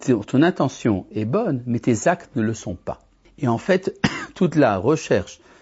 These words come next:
du Kuzari sera de trouver quel est l'acte qui est agréable à Dieu. Et c'est là que, euh, il y a une analyse très intéressante du Chaver qui va expliquer au roi qu'en fait,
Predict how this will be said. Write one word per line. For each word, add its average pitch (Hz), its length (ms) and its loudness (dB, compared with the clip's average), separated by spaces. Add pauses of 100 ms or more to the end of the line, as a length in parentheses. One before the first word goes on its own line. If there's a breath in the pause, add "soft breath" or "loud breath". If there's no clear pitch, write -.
(140 soft breath)
du 107 100 -4
Kuzari 110 440 2
sera - 260 2
de 107 140 0
trouver 151 500 0 (220 soft breath)
quel 156 180 4
est 113 100 4
l'acte 127 480 2 (440 soft breath)
qui 131 160 4
est 143 200 2
agréable 127 800 2 (260)
à 120 100 0
Dieu. 110 260 0 (340)
Et 135 260 2
c'est - 200 -2
là 254 180 0
que, - 140 0
euh, 151 240 2 (520)
il 113 160 2
y 113 100 4
a 123 60 6
une 120 140 4
analyse 165 440 0
très 247 180 -6
intéressante 135 720 -2 (320)
du 95 160 -4
Chaver 175 460 0 (460 soft breath)
qui 175 120 -2
va 175 140 2
expliquer 147 720 -2 (100)
au 110 100 2
roi 170 420 0 (520 soft breath)
qu'en 143 140 0
fait, 262 440 0